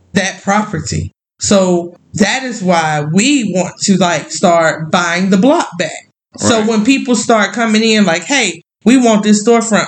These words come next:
Speaker 1: Okay, what is your agenda? What are you going to do? How are we going to make this where this is going to be for black people? You know what I'm saying? Okay, you can come in here and buy that, but you're gonna have to employ people from our neighborhoods.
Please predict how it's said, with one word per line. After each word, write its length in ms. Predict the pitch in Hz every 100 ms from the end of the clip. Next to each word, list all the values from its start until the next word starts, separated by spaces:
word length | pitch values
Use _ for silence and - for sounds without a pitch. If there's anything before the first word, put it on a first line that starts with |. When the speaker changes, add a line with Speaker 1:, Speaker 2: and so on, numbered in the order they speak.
| -
Speaker 1:
Okay, 460 | 226 226 196 208 202
what 180 | 220 302
is 160 | 320 220
your 120 | 226
agenda? 440 | 190 220 196 160 - _
What 300 | 175 196 277
are 40 | 285
you 240 | 240 262
going 260 | 214 214 190
to 120 | 190
do? 380 | 160 202 160 - _ -
How 400 | - 240 269 269
are 60 |
we 120 | 262 214
going 300 | 226 214 208
to 240 | 214 180 -
make 400 | 190 214 214 208
this 280 | 208 190 190
where 220 | 190 180
this 260 | 180 202 202
is 120 | 175
going 260 | 185 180
to 140 | 180 170
be 280 | 165 185 180 -
for 180 | 208 190
black 300 | 196 180 180
people? 360 | 208 180 139 156
You 100 | 196
know 80 |
what 100 | 202
I'm 40 | 196
saying? 160 | 214 208 - 226
Okay, 260 | 294 277
you 140 | 233 311
can 120 | 330
come 220 | - 240
in 80 | 226
here 180 | 247 226
and 80 | 208
buy 140 | 240
that, 120 | 220 160
but 160 | 196
you're 100 | 294
gonna 220 | 269 240 247
have 180 | 196
to 120 | 208 185
employ 440 | 175 - 269 220
people 540 | - 175 208 196 170 170 - _ 208
from 260 | 277 254
our 140 | 226 214
neighborhoods. 1120 | 220 196 175 175 147 - - - - - -